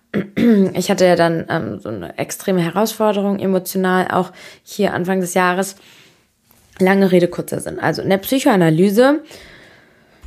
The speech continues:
ähm, ach, es ist einfach so spannend zu sehen, weil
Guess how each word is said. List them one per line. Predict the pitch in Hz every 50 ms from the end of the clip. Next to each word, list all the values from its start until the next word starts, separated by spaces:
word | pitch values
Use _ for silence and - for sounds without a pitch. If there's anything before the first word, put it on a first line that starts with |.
| - - _ _ - - - -
ähm, | 240 247 240 233 233 233 233 226 226 226 - - _ _ _ -
ach, | 214 214 208 -
es | - -
ist | 202 196 202 -
einfach | - 247 254 - -
so | - 214
spannend | 190 - - - 208 233 262 277 -
zu | - - 190
sehen, | 175 208 233 247 240 202
weil | 190 190 190 190 196 190 180 -